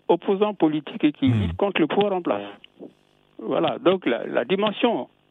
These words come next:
Speaker 1: juridique est évacué.
Speaker 2: Oui.
Speaker 1: Voilà, je crois que, euh, il faut quand même que, pour une fois, si on parle de ces choses, qu'on dise effectivement l'objet précis qui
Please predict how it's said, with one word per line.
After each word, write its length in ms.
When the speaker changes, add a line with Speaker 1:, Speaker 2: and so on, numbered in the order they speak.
Speaker 1:
juridique 460
est 180
évacué. 440
Speaker 2:
Oui. 140
Speaker 1:
Voilà, 340
je 60
crois 180
que, 340
euh, 600
il 80
faut 140
quand 140
même 280
que, 340
pour 160
une 200
fois, 240
si 180
on 140
parle 220
de 120
ces 220
choses, 240
qu'on 180
dise 600
effectivement 680
l'objet 1040
précis 540
qui 160